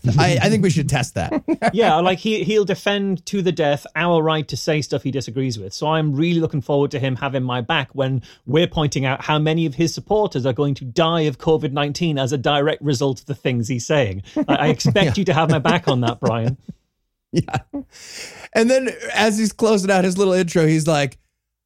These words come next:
Speaker 1: "Okay, everybody stop. This is fucking serious.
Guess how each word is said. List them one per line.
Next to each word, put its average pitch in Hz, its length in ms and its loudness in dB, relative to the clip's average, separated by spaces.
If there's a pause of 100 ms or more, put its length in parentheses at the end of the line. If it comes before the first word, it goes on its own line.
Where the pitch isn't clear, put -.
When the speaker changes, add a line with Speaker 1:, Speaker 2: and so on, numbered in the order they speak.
(220)
Speaker 1:
"Okay, 165 200 4
everybody 160 240 2
stop. 139 600 -4
This 127 160 -2
is 110 100 -4
fucking 123 340 -2
serious. 127 640 -2